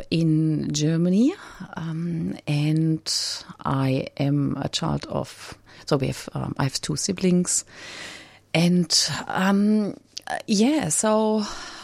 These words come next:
my early childhood memories, um, a lot of them are probably not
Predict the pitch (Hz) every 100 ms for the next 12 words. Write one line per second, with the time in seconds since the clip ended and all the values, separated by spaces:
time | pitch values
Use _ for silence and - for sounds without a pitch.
0 | 185 226 196 208 202 202 - - 226 240
1 | 214 202 - - 202 214 202 190 175 175
2 | 175 170 170 165 165 165 - - - -
3 | - - - - - - 185 208 - 269
4 | 403 403 - 190 - 165 - 170 156 160
5 | 147 147 151 151